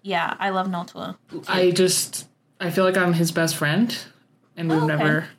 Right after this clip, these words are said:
Speaker 2: met. I just love him. I don't know. Uh, other host, you know, he hasn't done, he hasn't wronged me yet.
Speaker 1: You know, as a rule, um, and he, like,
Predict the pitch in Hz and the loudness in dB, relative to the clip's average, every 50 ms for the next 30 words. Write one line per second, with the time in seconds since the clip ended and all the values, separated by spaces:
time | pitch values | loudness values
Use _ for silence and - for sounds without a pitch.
0 | _ _ _ _ _ 180 165 151 156 - - - 180 190 226 233 - 180 196 190 | _ _ _ _ _ -4 -2 -2 -2 -2 -2 -4 -4 -2 -2 -2 0 0 0 0
1 | 190 - - - 175 190 190 175 156 143 143 143 - _ _ _ _ _ - _ | -2 -4 -4 0 0 2 2 2 2 0 -2 -4 -8 _ _ _ _ _ -20 _
2 | _ - 175 170 170 165 165 - - 196 196 226 226 214 220 233 233 233 226 - | _ -4 -2 0 0 0 0 0 0 2 2 4 4 4 4 4 4 4 4 2
3 | - - - - - - - _ - - - - - - _ _ _ _ _ _ | 0 -2 -4 -6 -8 -10 -12 _ -20 -20 -20 -20 -20 -20 _ _ _ _ _ _
4 | _ _ _ _ _ _ _ _ _ _ _ _ _ _ _ _ _ _ _ _ | _ _ _ _ _ _ _ _ _ _ _ _ _ _ _ _ _ _ _ _
5 | _ _ _ _ _ _ _ _ _ _ _ _ _ 196 196 202 220 220 220 220 | _ _ _ _ _ _ _ _ _ _ _ _ _ -2 0 0 2 2 4 4
6 | 220 220 214 214 214 196 - - - _ _ _ _ _ _ _ _ _ _ _ | 4 4 4 4 4 2 0 -2 -8 _ _ _ _ _ _ _ _ _ _ _
7 | _ _ _ _ _ _ _ _ _ _ _ _ _ _ _ _ 185 196 214 220 | _ _ _ _ _ _ _ _ _ _ _ _ _ _ _ _ 0 2 2 2
8 | 240 254 285 262 208 196 214 208 202 196 196 196 196 233 269 277 285 165 165 160 | 4 4 4 2 4 4 4 4 4 4 2 2 2 2 4 4 4 4 4 4
9 | 151 165 190 202 190 175 170 156 151 151 160 151 - - - - _ _ _ _ | 6 6 6 6 6 4 4 4 4 4 2 2 -2 -4 -8 -16 _ _ _ _
10 | _ _ _ _ _ _ _ _ _ _ _ _ _ _ - - - 269 _ _ | _ _ _ _ _ _ _ _ _ _ _ _ _ _ -20 -20 -20 -20 _ _
11 | 247 285 339 392 392 381 392 381 - - 302 320 381 381 466 466 349 262 233 247 | -4 -2 0 2 4 4 2 2 2 0 0 2 2 4 2 2 4 4 2 2
12 | 247 247 247 254 269 269 269 277 - - - _ _ _ _ _ - 233 226 220 | 4 4 4 4 4 4 4 2 0 -2 -8 _ _ _ _ _ -2 2 2 4
13 | 214 196 190 - _ _ 226 233 226 226 226 220 214 - _ _ _ _ _ 233 | 2 2 -2 -6 _ _ -2 0 2 2 2 0 -2 -6 _ _ _ _ _ -16
14 | 247 233 - _ _ _ _ _ _ 233 240 240 240 233 | -16 -16 -16 _ _ _ _ _ _ -2 -2 -2 -2 -4